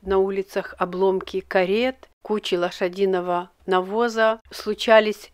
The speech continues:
частые пожары. В общем, в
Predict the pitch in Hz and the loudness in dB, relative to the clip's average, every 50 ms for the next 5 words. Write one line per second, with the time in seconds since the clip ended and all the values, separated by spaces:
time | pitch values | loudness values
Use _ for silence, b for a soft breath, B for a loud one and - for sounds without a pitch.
0 | _ - - - 208 214 220 - - - 208 196 202 196 196 196 185 - - _ | _ -4 2 4 6 6 4 2 -4 -4 -2 0 0 0 0 -2 -4 -6 -10 _
1 | _ _ _ - 190 185 190 202 214 226 233 226 220 214 214 214 b b b b | _ _ _ 0 0 0 2 2 4 4 4 4 2 0 -4 -6 b b b b
2 | b b b b - 175 196 247 262 - - - 254 247 233 - _ _ - 180 | b b b b -6 -2 -2 -2 0 -2 -4 -4 -4 -4 -6 -8 _ _ -12 -10
3 | 175 170 | -10 -12